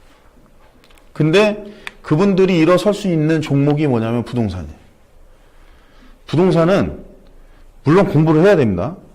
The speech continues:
공부를 해야 되고 오늘 이야기하는 내용도 좀 무거울 수 있어요. 그렇지만 부동산만큼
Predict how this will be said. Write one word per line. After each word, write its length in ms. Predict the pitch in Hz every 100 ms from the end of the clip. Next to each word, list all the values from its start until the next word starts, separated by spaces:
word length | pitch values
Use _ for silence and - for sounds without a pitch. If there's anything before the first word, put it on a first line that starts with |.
| - -
공부를 320 | 143 147 156
해야 120 | 175
되고 120 | 160
오늘 500 | 131 160 165 151 85 - - -
이야기하는 560 | 147 151 175 170 165 151
내용도 280 | 139 135 139
좀 200 | 135 127
무거울 340 | 113 135 143
수 120 | -
있어요. 420 | 110 - 98 73 - - - - - - -
그렇지만 680 | - 147 - 160 208 214 - - - -
부동산만큼 1300 | - 127 165 160 170 165 135 120 - 180 208 214 -